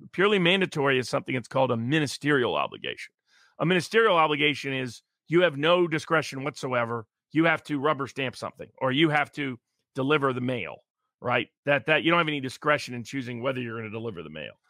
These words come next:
That's a ministerial obligation. Uh, certification is not a ministerial obligation. Uh, it is a discretionary obligation.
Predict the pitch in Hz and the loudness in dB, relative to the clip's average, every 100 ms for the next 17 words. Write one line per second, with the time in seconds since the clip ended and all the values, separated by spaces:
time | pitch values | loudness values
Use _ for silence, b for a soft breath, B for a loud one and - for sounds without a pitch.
0 | _ - 147 139 117 135 175 147 - 170 | _ -2 0 2 2 4 2 2 -2 2
1 | 170 139 123 - - 123 117 104 90 76 | 4 4 0 0 2 2 2 -2 -4 -4
2 | - - _ _ b b b b - 175 | -10 -18 _ _ b b b b -2 0
3 | 131 202 208 185 170 185 151 143 110 135 | 2 2 4 2 2 2 2 -2 -2 2
4 | 147 131 127 120 - 117 - - 50 - | 2 2 -2 -4 -8 -10 -10 -10 -12 -14
5 | 55 - - _ _ _ _ _ - 143 | -18 -18 -20 _ _ _ _ _ 2 4
6 | 131 - 143 143 123 127 117 117 - 156 | 4 4 4 4 2 -2 -2 -6 -4 2
7 | 156 - 113 85 64 - - 58 - | 2 0 -4 -4 -4 -6 -8 -10 -10